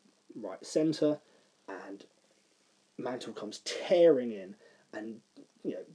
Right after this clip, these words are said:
cl-, say that I'm gonna make the catch, and at the last minute, DiMaggio calls him off. So literally, to stop him running into DiMaggio, he has to stop. He gets his foot caught into a,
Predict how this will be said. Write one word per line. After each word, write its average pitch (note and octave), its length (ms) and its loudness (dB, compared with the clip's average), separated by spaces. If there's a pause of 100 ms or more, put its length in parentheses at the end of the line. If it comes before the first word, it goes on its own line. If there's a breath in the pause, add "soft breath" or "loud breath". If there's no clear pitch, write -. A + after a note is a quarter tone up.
cl-, E3 300 0
say C3+ 200 0
that B2 100 0
I'm B2 80 -6
gonna A2+ 120 -6
make A#2 200 -8
the - 80 -20
catch, - 400 -8 (240 soft breath)
and C3+ 100 -4
at C3 100 -4
the C3 80 -6
last C3 440 -2
minute, G#2+ 360 -8 (280 soft breath)
DiMaggio A2+ 520 -4
calls G2 320 -10
him F#2 120 -10
off. - 300 -20 (280 soft breath)
So - 160 -6
literally, A#2 480 2
to B2+ 120 -4
stop - 320 6 (100)
him B2 280 -2
running B2 300 0
into C3 200 -4
DiMaggio, A2+ 640 -6 (240 soft breath)
he G#2 160 -10
has G2+ 260 -12
to G2 140 -12
stop. - 340 -6 (300 soft breath)
He G#2+ 140 -16
gets - 320 -8
his - 200 -12
foot - 440 8 (440)
caught A#2+ 380 4
into A2 420 -4
a, G#2 260 -6